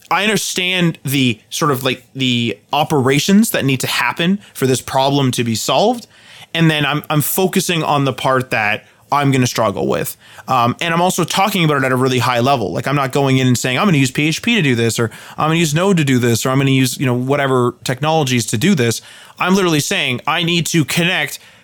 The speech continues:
based upon their documentation. I need to do this. I need to do that. I need to filter based on th-, how their documentation says to do it. And I'm going to then tailor the information that I'm getting from the Pokemon A P I. I'm gonna tailor that information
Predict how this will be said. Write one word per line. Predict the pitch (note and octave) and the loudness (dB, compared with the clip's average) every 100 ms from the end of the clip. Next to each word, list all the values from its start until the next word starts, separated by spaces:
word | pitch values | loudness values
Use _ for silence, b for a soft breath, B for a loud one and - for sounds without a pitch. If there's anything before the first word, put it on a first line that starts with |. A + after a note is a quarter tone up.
| B | B
based | G3+ B3 G3 | -2 -2 -2
upon | - F3 E3+ D#3+ C3+ | 0 0 2 0 0
their | D#3 D#3 | 2 2
documentation. | C#3+ C3+ B2+ A#2+ A2 A#2 - - D3 - _ _ B B B | 2 2 2 0 0 -2 -4 -6 -10 -12 _ _ B B B
I | - F3 | -2 2
need | F3 D#3+ | 0 0
to | F3 D#3+ B2+ B B B _ _ D3 | 0 0 0 B B B _ _ -2
do | D#3 D#3+ | 2 4
this. | G#3 D#3+ | 4 0
I | D3+ | -2
need | D3 C#3 | -2 -2
to | |
do | C#3+ D3+ | 0 0
that. | D3+ | 0
I | D#3+ | 0
need | D3+ | 0
to | D#3+ | 0
filter | C#3+ A#3 B3 D3 | 0 0 2 2
based | B2 C#3+ C3 | 2 0 -2
on | C3+ B2 | -2 -2
th-, | G#2+ - - | -4 -10 -6
how | - C#3 | -2 0
their | D#3+ | 0
documentation | D#3+ D#3+ E3 E3 D#3 F3 | 0 0 0 0 0 0
says | E3+ D#3+ | 0 0
to | |
do | E3+ A#2+ | 0 2
it. | A#2 - B B B B | 0 -2 B B B B
And | D3+ | -2
I'm | D3+ | 0
going | D3+ D#3 | 2 0
to | D3+ D#3 C3+ - - _ _ - | 0 0 -2 -8 -20 _ _ -6
then | D3 C#3+ C3+ | -2 0 -2
tailor | B2+ - A3 B3 A#3 C3+ B2+ C3+ B B B | -4 -4 0 2 2 2 2 -2 B B B
the | C#3 C3+ D#3+ | -4 -2 -2
information | D#3+ E3 D#3+ A#3+ - D#3+ | 0 2 2 2 0 0
that | C#3 | 0
I'm | C3 B2+ | 0 0
getting | C#3 C3+ B2 A#2+ B B | 0 0 0 -4 B B
from | - - F#3 A3+ B3 | -10 -4 0 4 4
the | F#3 | 2
Pokemon | - D#3 C#3 C3+ | 0 0 0 0
A | A#2+ | 0
P | A#2 | -2
I. | A2 B2+ | -2 -2
I'm | |
gonna | C#3 B2+ | -4 -4
tailor | - - G#3 B3 G3+ | -6 -4 0 0 2
that | D#3+ | 0
information | D3 C#3+ B2+ A#2+ - - | -2 -2 -4 -4 -6 -8